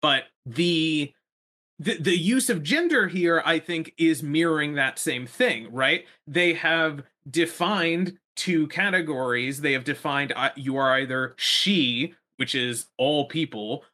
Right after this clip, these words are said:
or you are it, which is all non-person things, including things that sure look like they should be in the same category, right? Ancillaries in general are referred to as it.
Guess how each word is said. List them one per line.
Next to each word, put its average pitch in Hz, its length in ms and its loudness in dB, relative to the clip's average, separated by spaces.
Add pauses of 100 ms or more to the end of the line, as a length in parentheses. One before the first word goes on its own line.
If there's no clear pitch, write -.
(140)
or 135 160 0
you 123 260 -4
are 120 300 0 (160)
it, 214 580 -2
which 143 300 -2
is 135 280 -2 (120)
all 139 240 2
non-person 131 760 -4
things, 127 640 -2 (280)
including 196 640 2
things 190 480 2
that 165 240 0 (140)
sure 190 360 2
look 175 380 0
like 160 380 0
they 147 160 4
should 147 400 0
be 147 200 -2
in 143 120 -2
the 139 80 -2
same 127 340 0
category, 120 760 -4
right? 127 440 0 (280)
Ancillaries 180 880 2 (500)
in 185 200 2
general 139 580 0 (180)
are 156 140 2
referred 156 460 0
to 151 200 2
as 131 300 0
it. - 400 -4